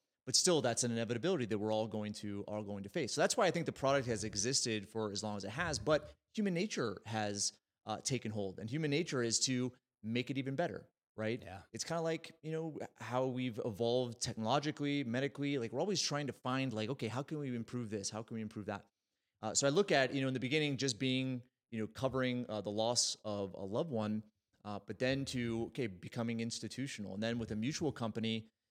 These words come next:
Speaker 1: you know, they involve policy owners as pa-, as part of their, uh, their profit sharing,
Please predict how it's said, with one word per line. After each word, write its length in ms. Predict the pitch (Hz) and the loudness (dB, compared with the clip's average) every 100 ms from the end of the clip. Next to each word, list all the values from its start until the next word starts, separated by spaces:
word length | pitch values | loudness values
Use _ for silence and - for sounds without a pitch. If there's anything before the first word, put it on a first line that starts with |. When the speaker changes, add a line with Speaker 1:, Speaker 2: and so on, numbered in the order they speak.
| _ | _
Speaker 1:
you 120 | 113 | -2
know, 60 | 107 107 | -2 2
they 300 | 123 135 123 | 4 4 2
involve 600 | 120 104 117 120 113 101 - | 0 2 4 2 0 -6 -6
policy 440 | 120 151 180 120 | -2 0 0 0
owners 340 | 107 107 107 107 | -2 -2 -4 -6
as 100 | 101 | -8
pa-, 280 | - 113 - | -4 -4 -4
as 220 | 104 104 | -6 -6
part 260 | - 120 117 | -4 -2 -2
of 200 | 113 90 | -2 -2
their, 320 | 104 101 101 - _ _ 104 | 0 0 -2 -10 _ _ -10
uh, 200 | 95 85 - | -8 -6 -4
their 160 | 107 | -4
profit 560 | 95 - - 139 - - | -4 -10 -4 -4 -4 -4
sharing, 420 | - 101 92 | -2 -2 -4